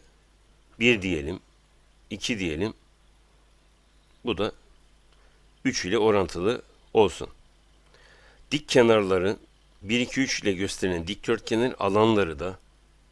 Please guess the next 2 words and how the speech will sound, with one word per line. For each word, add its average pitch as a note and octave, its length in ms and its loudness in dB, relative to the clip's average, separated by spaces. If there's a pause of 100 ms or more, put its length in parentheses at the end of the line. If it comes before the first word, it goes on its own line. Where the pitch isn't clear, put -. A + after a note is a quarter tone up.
(800)
dört, G#2 420 4 (1400)
altı G#2 500 2